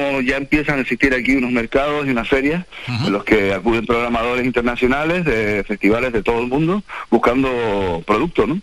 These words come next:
Speaker 2: Eso es.
Speaker 1: Y,
Speaker 2: Y ahí te tienes
Speaker 1: y para
Speaker 2: que
Speaker 1: allá que vamos también.
Speaker 2: Eso es,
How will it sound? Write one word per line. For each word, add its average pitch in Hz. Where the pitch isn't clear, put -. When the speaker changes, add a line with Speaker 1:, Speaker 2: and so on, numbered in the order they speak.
Speaker 2:
Eso 107
es. 123
Speaker 1:
Y, 101
Speaker 2:
Y 101
ahí 92
te -
tienes 120
Speaker 1:
y -
para 110
Speaker 2:
que 104
Speaker 1:
allá 117
que 117
vamos 127
también. 135
Speaker 2:
Eso 127
es, 87